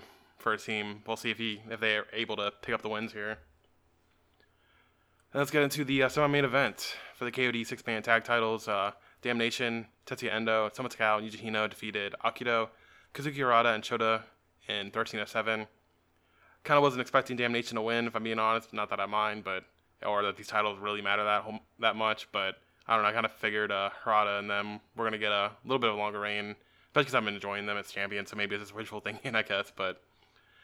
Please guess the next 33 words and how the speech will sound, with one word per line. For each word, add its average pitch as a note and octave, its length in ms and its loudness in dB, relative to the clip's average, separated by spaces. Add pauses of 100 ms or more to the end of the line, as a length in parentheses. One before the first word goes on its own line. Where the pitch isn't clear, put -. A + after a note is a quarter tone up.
(260)
hey, C#3+ 160 4
this B2 240 0
is, A#2 140 -4
uh, G#2 280 4 (200)
this B2 160 -6
match C3 180 4
is A2 60 -12
just A#2 160 -4
as A#2 60 -10
good A#2+ 200 2
as A2+ 120 0
all A2+ 120 4
their A#2 120 2
other A#2 140 2
title G2+ 220 0
matches, G2+ 280 -2
so G#2+ 100 -6
I G2+ 60 0
can't A2+ 200 -4
really A2 140 -2
complain A2 260 -4
too G2+ 140 -12
much. G2 340 -6 (840)
Shota B2 280 2
was A2+ 120 0
trying A2+ 180 4
to A2 60 -4
face A2+ 220 -2
off A2+ 140 0
against G#2+ 200 -4
Hino A2 400 0
and G#2 160 -8
just - 600 -6